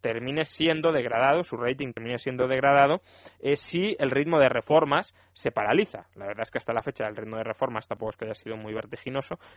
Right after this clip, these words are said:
De hecho, eh, donde más prisas se han dado para ejecutar reformas ha sido a la hora de subir impuestos,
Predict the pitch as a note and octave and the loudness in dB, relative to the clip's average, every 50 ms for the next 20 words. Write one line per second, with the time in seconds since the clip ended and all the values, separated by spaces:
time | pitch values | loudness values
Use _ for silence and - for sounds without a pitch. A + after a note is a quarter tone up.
0 | _ - A2+ A2 - - A2+ G#2+ - _ - D2+ C2+ D2 D#2+ G#2 A2+ - F2 F#2 | _ -8 -8 -6 -4 -4 -4 -4 -6 _ -20 -20 -16 -14 -14 -14 -16 -18 -20 -14
1 | G2 A#2 B2+ B2 A#2+ B2 - A#2 - - - D3 C#3 D3 C3+ D3 C3+ C3+ C3 B2+ | -10 -10 -8 -6 0 4 4 4 4 2 -4 -10 -8 -8 -6 -4 0 0 0 2
2 | - C3 B2+ B2 B2 A#2+ A#2 - B2+ A2+ A#2+ - B2 A#2 A#2+ A2+ - C3+ B2+ A#2 | 2 2 0 2 2 0 -2 -4 -8 -12 -8 -6 -6 -6 -6 -6 -6 -6 -8 -8
3 | A2 A2 G#2+ - A#2+ A#2+ A2 A2 A2 A2+ A2+ A2+ - - B2 B2+ C#3 D3+ D3+ E3 | -10 -10 -6 -4 -4 -2 -2 -4 -6 -8 -8 -10 -10 -8 -8 -8 -8 -6 -6 -6
4 | D#3+ - - G3 G#3 | -6 -4 -6 -10 -10